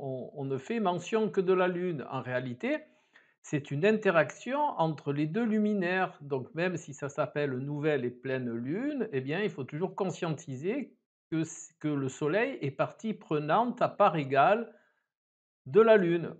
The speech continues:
Voilà, ceci étant dit, nous pouvons y aller.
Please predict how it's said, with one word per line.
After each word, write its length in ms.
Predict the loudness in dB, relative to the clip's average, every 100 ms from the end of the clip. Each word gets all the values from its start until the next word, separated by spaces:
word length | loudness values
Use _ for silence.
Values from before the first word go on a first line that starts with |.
| 2
Voilà, 400 | 6 8 6 2
ceci 460 | -6 -2 -2 0
étant 240 | -2 -2 -4
dit, 560 | -4 -2 -2 -2 -6 -6
nous 220 | -4 -4
pouvons 420 | -6 0 2 2
y 140 | 0
aller. 340 | 0 0 -4